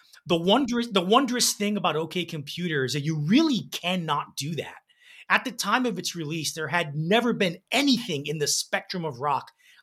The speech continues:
that sounded remotely like Radiohead's masterpiece in terms of its innovative sounds,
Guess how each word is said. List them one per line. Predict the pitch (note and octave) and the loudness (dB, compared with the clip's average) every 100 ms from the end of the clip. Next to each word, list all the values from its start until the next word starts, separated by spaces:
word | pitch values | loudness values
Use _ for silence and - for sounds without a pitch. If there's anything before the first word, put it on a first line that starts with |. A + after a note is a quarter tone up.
| - | -4
that | D3 | 2
sounded | - G#3+ G#3+ F#3+ | 4 4 2 0
remotely | D3+ D#3+ D3+ E3 G#3+ B3 F3+ D#3+ | 0 0 2 6 6 4 -6 -6
like | C#3+ D3+ D3 | -4 -4 -4
Radiohead's | B2+ D3+ D3+ D3+ C3+ C#3+ A#2+ | -2 -2 0 -2 -2 -4 -4
masterpiece | B2 C#3 - - C3+ A2 G#2 - - - - - | -2 0 -2 -6 -12 -4 -2 -2 -6 -20 -12 -4
in | C#3+ | -2
terms | C3 F3 E3 D3+ | -2 0 0 0
of | D3 | -2
its | - | -2
innovative | F#3+ F3 D3+ D3 C3 A#2+ | 2 2 4 4 4 2
sounds, | - D#3+ D3 C#3+ C#3+ C3+ | 2 4 2 0 -2 -4